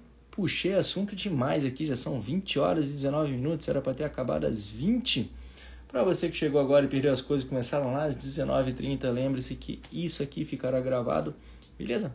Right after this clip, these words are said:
Pode assistir depois, trocar ideia, mandar suas perguntas e semana que vem às dezenove e trinta eu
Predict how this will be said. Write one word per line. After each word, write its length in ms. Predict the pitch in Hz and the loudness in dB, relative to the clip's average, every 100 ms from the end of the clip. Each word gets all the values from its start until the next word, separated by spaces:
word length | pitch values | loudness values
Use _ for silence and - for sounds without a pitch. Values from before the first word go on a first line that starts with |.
| - | -8
Pode 180 | - 170 | -2 2
assistir 380 | 151 - 139 - | 2 0 -4 -4
depois, 500 | 120 143 185 175 - | -4 -2 -2 0 -2
trocar 320 | - 143 147 | -4 -4 -2
ideia, 400 | 135 160 160 147 - - | 2 2 2 0 -6 -6
mandar 380 | 147 131 139 147 | -2 0 0 0
suas 180 | 139 | -2
perguntas 680 | - 127 123 135 135 135 120 | -2 -2 -2 -2 -2 -4 -2
e 140 | 131 | -2
semana 420 | 117 - 127 131 127 | -2 -2 -2 -2 -2
que 160 | - | -4
vem 220 | 120 120 | -4 -2
às 100 | 120 | -4
dezenove 440 | 117 123 123 127 117 | -4 -2 -2 -2 -2
e 20 | |
trinta 400 | 139 135 131 - | -4 -6 -4 -6
eu 240 | 175 - | -2 -2